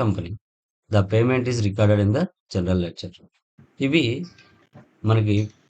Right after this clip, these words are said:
ఓటీసీలో ఇంపార్టెంట్ థింగ్స్. ఫస్ట్ వన్ చూడండి,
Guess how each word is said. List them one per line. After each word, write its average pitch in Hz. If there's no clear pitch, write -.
ఓటీసీలో 113
ఇంపార్టెంట్ 101
థింగ్స్. 87
ఫస్ట్ 120
వన్ 120
చూడండి, 95